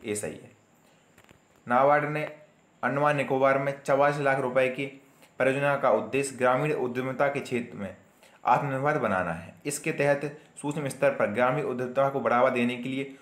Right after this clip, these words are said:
स्वयं सहायता समूह के गठन और कौशल विकास पर ध्यान केंद्रित किया गया है। बात नाबार्ड की है, तो नाबार्ड की स्थापना जुलाई उन्नीस सौ बयासी में की गई थी। नाबार्ड का मुख्यालय मुंबई में और नाबार्ड के प्रेजेंट टाइम पे हेड हैं गोविंदा राजू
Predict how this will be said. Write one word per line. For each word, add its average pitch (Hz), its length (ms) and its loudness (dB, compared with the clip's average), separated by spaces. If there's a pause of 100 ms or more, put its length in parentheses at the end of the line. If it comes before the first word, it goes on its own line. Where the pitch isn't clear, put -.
(140)
स्वयं 151 340 0
सहायता 131 280 0
समूह 127 360 -2 (360)
के 139 100 -2
गठन 135 280 -2
और 113 300 0
कौशल 123 380 -2
विकास 131 380 -2
पर 131 60 0
ध्यान 123 280 -6
केंद्रित 127 380 -8 (220)
किया 95 140 -4
गया - 160 -14
है। 71 100 -16 (540)
बात 127 140 2
नाबार्ड 131 400 2
की 147 160 -4
है, 147 80 -2
तो 135 120 -10
नाबार्ड 127 360 2
की 131 60 -10
स्थापना 107 520 -6
जुलाई 131 280 2
उन्नीस 131 280 -6
सौ 139 60 -4
बयासी 127 300 0
में 160 200 -10
की 101 140 -10
गई 87 140 -8
थी। - 140 -20
नाबार्ड 120 340 0
का 139 80 0
मुख्यालय 123 400 -2
मुंबई 120 320 -2
में 139 160 -6 (360)
और 110 220 4
नाबार्ड 117 320 0
के 95 80 -6
प्रेजेंट 123 360 -2
टाइम 120 240 0
पे 85 220 -6 (540)
हेड 117 140 2
हैं 135 120 2
गोविंदा 127 360 2
राजू 120 540 -2